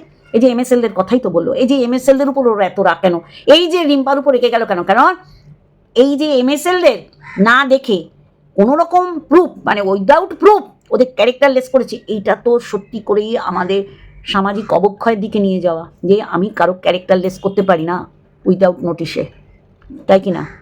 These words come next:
আমাদের কন্ট্রোভার্সি জোনে আমরা যখনই দেখি পা পিছলে আলু-, আলুর দম হচ্ছে, বিপথে যাচ্ছে, সেটা নিয়ে সমালোচনা করব, কিন্তু যাকে দেখি নেই তাকে আমরা বলতেই পারি না। আর এটা যে কত বড় ক্রাইম,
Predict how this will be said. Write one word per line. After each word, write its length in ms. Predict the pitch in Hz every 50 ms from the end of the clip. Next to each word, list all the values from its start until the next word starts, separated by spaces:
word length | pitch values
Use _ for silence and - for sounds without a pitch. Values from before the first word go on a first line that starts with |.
| _
আমাদের 240 | - 170 175 185 208
কন্ট্রোভার্সি 560 | 196 180 175 170 185 196 196 196 190 208 202
জোনে 260 | 185 185 180 208 226 247 - - - - - - _ _
আমরা 200 | - 175 185 190
যখনই 320 | - 175 160 180 208 226
দেখি 160 | 214 208 196 233
পা 200 | - - 180 -
পিছলে 280 | - 208 196 208 220
আলু-, 240 | 208 180 185 202 - -
আলুর 180 | 180 180 190 185
দম 140 | 208 208 214
হচ্ছে, 260 | 226 214 247 254 262 - - - - - -
বিপথে 360 | 165 185 196 240 247 233 247
যাচ্ছে, 260 | 233 233 226 - - 262
সেটা 240 | - 262 254 269
নিয়ে 120 | 269 285 285
সমালোচনা 420 | - 311 302 320 339 - 339 339
করব, 280 | 339 233 202 - - - - _ _ _ _ _ _ _ - - - - - _ -
কিন্তু 380 | 277 285 285 - 339 370 359 - -
যাকে 320 | 156 214 190 - - 311 277
দেখি 320 | 185 - 233 233 - 381
নেই 280 | 440 453 330 202 - - - - - _ _ _ - -
তাকে 220 | - - - -
আমরা 180 | 254 269 294 311
বলতেই 420 | 240 165 147 156 151 - 269 320
পারি 220 | 320 - 247 208 185
না। 180 | 160 147 139 - - _ _ _ -
আর 80 | - 143 -
এটা 160 | 190 190 247
যে 100 | 214 277 - -
কত 200 | - - - 262
বড় 320 | 277 240 277 294 311 -
ক্রাইম, 640 | - - - 180 190 226 277 359 359 269 190 - -